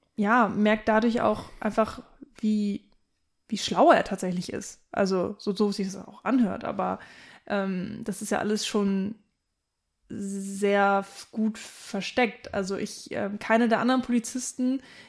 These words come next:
die im Raum sind, kommen darauf, dass, äh, Anthony gerade, ähm, in dieser laufenden Mission noch andere Infos bekommt.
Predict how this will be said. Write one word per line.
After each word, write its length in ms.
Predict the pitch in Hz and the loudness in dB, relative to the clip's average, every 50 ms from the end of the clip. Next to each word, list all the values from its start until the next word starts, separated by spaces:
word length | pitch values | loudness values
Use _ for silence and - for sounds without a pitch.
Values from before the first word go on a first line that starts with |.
| - - | -10 -2
die 320 | - 226 226 226 233 233 226 | 2 2 4 6 4 4 4
im 220 | - - 214 214 214 | 2 2 2 2 2
Raum 320 | 214 202 202 214 220 226 | 2 2 2 4 4 2
sind, 320 | 220 220 233 226 233 233 - - - - - - - _ _ _ - | 2 2 2 2 2 0 -2 -6 -20 -20 -20 -20 -20 _ _ _ -12
kommen 320 | - - 240 247 285 277 233 | 0 2 4 6 8 8 8
darauf, 560 | 208 202 202 190 202 202 214 247 - - - - | 6 6 4 4 4 4 4 2 -2 -6 -6 -2
dass, 440 | - 214 208 214 - - - - - - | 0 0 0 0 -2 -6 -8 -10 -6 -2
äh, 280 | 208 202 202 202 202 - | 0 0 2 0 0 0
Anthony 520 | 214 220 226 233 220 226 226 226 220 214 | 0 0 2 4 4 6 6 6 4 2
gerade, 680 | 220 - - 202 202 208 220 220 220 214 214 214 214 - | 0 0 0 2 2 2 2 2 2 2 0 0 0 -2
ähm, 460 | - - 214 208 208 202 202 202 208 214 - _ _ _ _ _ _ _ _ _ _ _ _ - - - _ _ _ _ _ _ - - _ _ _ - - - - | -2 -2 -2 -2 -2 -2 -2 -2 -2 -4 -8 _ _ _ _ _ _ _ _ _ _ _ _ -20 -20 -20 _ _ _ _ _ _ -20 -20 _ _ _ -20 -18 -14 0
in 220 | - 247 254 262 247 | 6 8 8 10 10
dieser 220 | 240 233 226 214 | 10 10 10 10
laufenden 320 | 208 208 226 233 233 214 | 8 8 6 6 6 4
Mission 260 | 214 214 220 226 220 214 | 4 4 4 4 4 4
noch 140 | 214 208 | 2 2
andere 240 | - 214 214 208 208 | 2 2 2 4 2
Infos 380 | 214 247 359 - - 202 190 - | 2 0 0 0 -2 -2 -2 -2
bekommt. 500 | - 180 - - - - - - - | -6 -12 -8 -6 -6 -6 -6 -8 -12